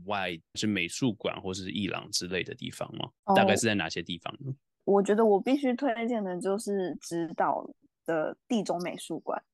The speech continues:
Speaker 2: 它很特别的是，因为它是安藤忠雄设计的美术馆的建筑，然后它那个建筑就像它的名字一样，是盖在地里面的，所以它其实是你一进去那美术馆，其实你是到了地下的那种感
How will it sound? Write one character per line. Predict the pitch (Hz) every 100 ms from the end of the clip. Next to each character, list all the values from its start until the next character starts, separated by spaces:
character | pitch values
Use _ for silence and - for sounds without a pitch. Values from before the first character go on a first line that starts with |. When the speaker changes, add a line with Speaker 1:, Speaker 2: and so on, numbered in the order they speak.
| _ _ -
Speaker 2:
它 | - 247 247
很 | - 190 165
特 | 214 190
别 | 156
的 | 151
是， | 160 -
因 | 190
为 | 220
它 | 220 214
是 | 208
安 | - 185 190
藤 | 190 151 151
忠 | 160 170
雄 | - 156
设 | - 165
计 | - 160
的 | - - -
美 | 160
术 | - 190
馆 | 117
的 | -
建 | - 131 -
筑， | - - - - _ _ -
然 | 220
后 | 330
它 |
那 | 302
个 |
建 | 240 262
筑 | 226 175
就 | 202
像 | 214 214
它 | 185
的 | 180
名 | 160 156
字 | -
一 | 151
样， | 185 -
是 | 220 - - -
盖 | 226 185
在 | 190 175 180 - _ _ -
地 | 226 160 - _
里 | 170 156
面 | 160 185 -
的， | - - _ _ - _ _ _ _ _ _ _ _ _ _
所 | - 294
以 | 254
它 | 247 240 269
其 | - 185
实 | 175 180
是 | - 233 202 - - _
你 | - 180
一 | 170
进 | 262 247
去 | 269
那 | 240
美 | 170
术 | 185 185
馆， | 156
其 | -
实 |
你 | 196 190 139
是 | 196 190
到 | - 165
了 | 151
地 | - 170 135
下 | - 151
的 | - -
那 |
种 | 127 -
感 | -